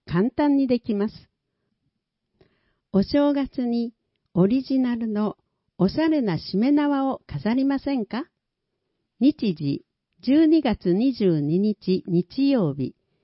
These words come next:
十二月二十三日月曜日、十時から十二時。対象、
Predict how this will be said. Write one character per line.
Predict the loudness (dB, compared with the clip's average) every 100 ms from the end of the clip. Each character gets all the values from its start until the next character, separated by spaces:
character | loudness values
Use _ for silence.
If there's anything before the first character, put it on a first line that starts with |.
| _ _ _
十 | 4 6
二 | 6 6
月 | 2 0 0
二 | 2 2
十 | 2 2
三 | 0 -2 0 0
日 | -2 -2 -2 -2 0
月 | -2 0 -2
曜 | 0 2 0
日、 | -2 -8 -10 _ _ _ 0
十 | 4 4
時 | 2 -4
か | -4
ら | -6 -8 -2
十 | 2 2
二 | 2 0
時。 | -2 -4 -6 _ _ _ _ _
対 | -2 0 0 -2
象、 | 0 2 2 -2